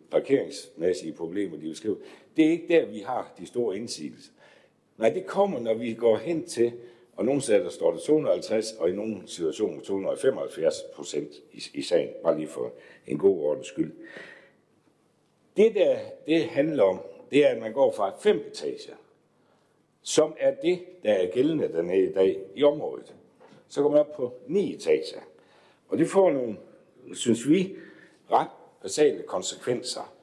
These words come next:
Jeg vil sige, øh, ud over væsentlige indkigsproblemer,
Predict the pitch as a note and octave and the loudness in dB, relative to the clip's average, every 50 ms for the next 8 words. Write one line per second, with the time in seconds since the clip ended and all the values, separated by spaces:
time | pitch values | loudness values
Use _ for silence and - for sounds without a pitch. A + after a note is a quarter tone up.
0 | _ _ _ _ _ _ _ _ _ _ _ _ _ - D3+ F#3+ G3+ F#3 D#3 - | _ _ _ _ _ _ _ _ _ _ _ _ _ 2 2 2 2 0 -2 -4
1 | - - D#3+ F3 F#3+ G3 F#3+ E3+ - - - - - - - _ - - F2 F2 | -6 -6 -8 -6 -2 2 2 2 2 0 -6 -14 -18 -20 -16 _ -2 0 2 4
2 | F2 E2+ E2 E2 E2 - - - - - C3+ C#3+ A#2+ F#2+ D#2+ D2 - - - - | 4 4 4 2 0 0 -2 -8 0 4 4 6 6 4 2 0 -4 -10 -16 -20
3 | - - - _ _ _ _ _ _ _ _ - A2+ B2+ B2 A2 - - D2 C#2+ | -20 -20 -20 _ _ _ _ _ _ _ _ 0 2 2 2 2 0 -4 -6 -8
4 | - - A2+ D#3 G3 F3+ - F2+ D#2+ - - F2+ E2 F2+ F#2 F#2+ E2+ C2+ A#1+ - | -6 -2 -2 -2 0 -2 -4 -8 -10 -10 -10 -10 -4 -2 -2 -2 -2 -6 -10 -14
5 | - | -16